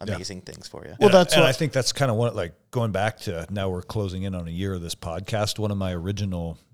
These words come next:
Speaker 1: missions and ideas was to sort of put it out into a little bit more public consciousness that these attitudes exist. And
Speaker 3: Yeah.
Speaker 1: s-, 'cause there's people out there who are, they're wanting to resist,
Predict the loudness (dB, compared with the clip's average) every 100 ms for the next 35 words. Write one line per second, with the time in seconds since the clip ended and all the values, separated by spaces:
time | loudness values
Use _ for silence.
0 | -20 -4 -2 0 -2 -6 -8 -8 -8 -8
1 | -4 -4 -6 -10 -10 -8 -8 -8 -10 -12
2 | -12 -8 -8 -6 -6 -4 -4 -2 -4 -4
3 | -8 -6 -2 -4 -2 -4 -4 -4 -4 0
4 | 2 2 -2 -6 -4 -2 -2 -4 -4 -4
5 | -6 -6 -6 -6 -10 _ _ _ _ _
6 | _ _ _ _ _ _ -6 -4 -4 -6
7 | -4 -6 -6 -12 -12 -10 -10 -10 -14 _
8 | _ _ _ _ _ -2 0 0 -4 -8
9 | -6 -4 -6 -4 -4 -2 0 0 0 -4
10 | -6 -4 -2 -2 -4 -6 -8 -16 _ _
11 | _ _ _ -6 0 4 4 4 -4 -6
12 | -6 -6 -6 -4 -4 -6